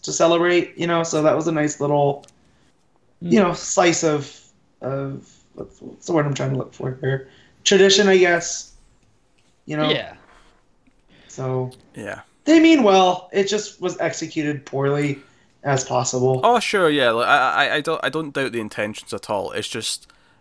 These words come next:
Speaker 3: this was annoying to read, and I was getting angry as I was reading it because it just was not. It was just, it felt like I was wasting my time, and it was just
Speaker 1: Yeah.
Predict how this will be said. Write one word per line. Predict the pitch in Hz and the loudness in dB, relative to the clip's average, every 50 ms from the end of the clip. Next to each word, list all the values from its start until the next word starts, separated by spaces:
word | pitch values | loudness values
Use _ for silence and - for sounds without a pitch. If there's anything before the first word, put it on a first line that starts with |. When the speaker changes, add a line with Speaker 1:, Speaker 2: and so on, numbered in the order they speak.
| _ | _
Speaker 3:
this | - 127 139 139 - - | -2 0 0 0 -2 -4
was | 135 127 117 110 - - _ _ _ _ _ _ _ | -4 -4 -4 -6 -8 -12 _ _ _ _ _ _ _
annoying | - 120 117 117 120 117 120 120 120 120 117 | -2 0 0 0 0 2 0 0 -2 -4 -8
to | - - 117 | -8 -8 -10
read, | 107 104 107 104 98 98 - - | -8 -8 -10 -10 -10 -10 -8 -4
and | 107 104 | -2 -2
I | 101 101 | -2 -2
was | 101 104 101 101 - - _ _ _ _ _ _ - 120 | -4 -6 -8 -10 -12 -14 _ _ _ _ _ _ -16 -6
getting | 117 127 120 101 107 107 | -2 -2 0 0 0 0
angry | 107 104 104 104 101 101 98 95 | -2 -2 -4 -6 -8 -8 -8 -8
as | 98 104 | -6 -8
I | |
was | 104 101 98 104 | -8 -10 -10 -12
reading | 107 101 98 92 | -12 -12 -12 -12
it | 92 85 | -12 -14
because | 107 - - 104 | -14 -16 -14 -14
it | 101 92 | -14 -12
just | 107 104 - - | -12 -12 -12 -12
was | 107 98 | -14 -12
not. | 85 101 - - | -12 -8 -6 -4
It | |
was | 113 117 | -4 -4
just, | 117 143 - - 156 | -4 -6 -6 -6 -6
it | 131 | -4
felt | - - 143 151 | 0 2 0 2
like | 139 - | 0 -2
I | |
was | 123 120 104 | -4 -6 -4
wasting | 110 117 110 - - 104 | -4 -6 -6 -6 -8 -8
my | 98 95 | -10 -8
time, | - - 98 92 90 90 | -8 -8 -8 -8 -8 -8
and | - 104 107 | -8 -8 -6
it | |
was | 101 107 107 | -6 -8 -8
just | 110 110 - - - - _ _ _ _ _ _ | -10 -10 -10 -10 -10 -12 _ _ _ _ _ _
Speaker 1:
Yeah. | - 143 139 139 135 131 131 | -2 0 2 2 2 0 -2